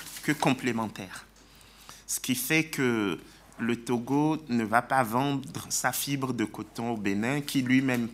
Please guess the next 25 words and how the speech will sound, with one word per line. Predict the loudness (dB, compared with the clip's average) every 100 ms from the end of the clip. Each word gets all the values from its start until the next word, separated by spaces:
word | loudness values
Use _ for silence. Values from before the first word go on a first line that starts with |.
| -10 -14
produit | -4 -4 -2 -2 -2
du | -2 -4
coton, | -4 -6 -4 -4 -4 -10 -20 -20 -20 -20 -20 -12
qui | 0 2
ne | 6
va | 6
pas | 6 4
le | 4 4
vendre | 0 0 0 -4 -4
au | -4
Burkina, | -2 -4 -4 0 0
qui | 0 -2
est |
le | -2 -2
premier | -2 2 2
producteur | 2 -2 -6 -6 -6 -2
africain | -4 -4 -10 -8
de | -6 -6
coton. | -8 -10 -8 -10 -12 -20 -20 -20 -20 -16
Bon. | -14 -14 -16 0
Donc, | 2 2 -2 -18 -20 -20 -2
euh, | 0 2
le | 2
fait | 4 2 2 -4 -16 -2
que, | 2 4 2